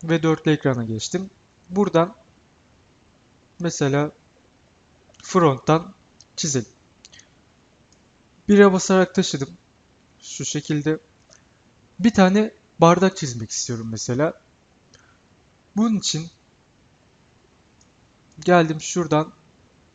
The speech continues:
Bu sefer Bezir'i seçeceğim. Ve şuradan başlayarak şu şekilde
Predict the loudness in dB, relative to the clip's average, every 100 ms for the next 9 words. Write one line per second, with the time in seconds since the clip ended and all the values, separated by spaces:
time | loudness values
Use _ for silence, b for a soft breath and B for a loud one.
0 | _ _ _ _ _ _ -16 -10 -6 0
1 | 0 0 -2 0 -2 -2 -6 -8 -4 -4
2 | -6 _ _ _ _ _ _ _ _ _
3 | _ _ -6 -4 -2 2 2 4 2 2
4 | 0 0 0 -4 -14 _ _ _ _ _
5 | _ _ _ _ _ _ _ _ _ _
6 | _ _ _ _ _ _ _ -20 -18 -14
7 | -10 -10 -8 -6 -2 -2